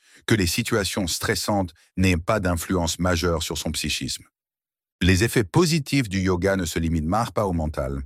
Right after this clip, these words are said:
De nombreuses personnes qui pratiquent régulièrement le yoga font état d'une meilleure hygiène de sommeil, d'un relâchement des tensions et d'une meilleure forme physique en général. Certains exercices de yoga renforcent les muscles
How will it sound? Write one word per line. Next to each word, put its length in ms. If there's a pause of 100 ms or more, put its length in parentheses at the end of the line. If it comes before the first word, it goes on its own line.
(600)
De 140
nombreuses 420
personnes 480
qui 120
pratiquent 460
régulièrement 480
le 140
yoga 400 (340)
font 200
état 360
d'une 220
meilleure 400
hygiène 340
de 80
sommeil, 560 (440)
d'un 180
relâchement 640
des 100
tensions 540 (340)
et 80
d'une 220
meilleure 340
forme 260
physique 340
en 80
général. 420 (640)
Certains 420
exercices 520
de 100
yoga 460
renforcent 500
les 200
muscles 440